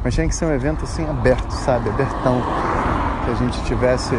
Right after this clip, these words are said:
todo mundo pudesse ir de uma maneira muito livre, né? Precisamos descobrir uma forma de fazer isso. Eu vou, eu vou botar minha cabeça pra funcionar aqui e ver se a gente encontra uma forma de fazer isso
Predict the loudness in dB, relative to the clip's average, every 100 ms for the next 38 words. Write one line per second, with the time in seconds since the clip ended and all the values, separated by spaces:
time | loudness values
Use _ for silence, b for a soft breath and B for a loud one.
0 | 2 2 4 2 4 6 6 4 2 2
1 | 2 2 2 0 2 2 2 2 0 0
2 | -2 -4 B B B B B -6 -4 -4
3 | 0 2 4 2 -4 -4 -4 -4 -2 0
4 | 0 0 0 0 0 -2 -2 -2 -2 0
5 | 0 4 4 2 -2 -4 -4 -4 -2 0
6 | 0 2 4 4 4 4 2 0 -2 -2
7 | -2 -2 0 2 2 0 0 0 0 0
8 | -2 -2 -2 -2 -2 -2 -2 0 -2 0
9 | 0 2 4 4 4 4 4 6 6 6
10 | 2 2 2 2 2 2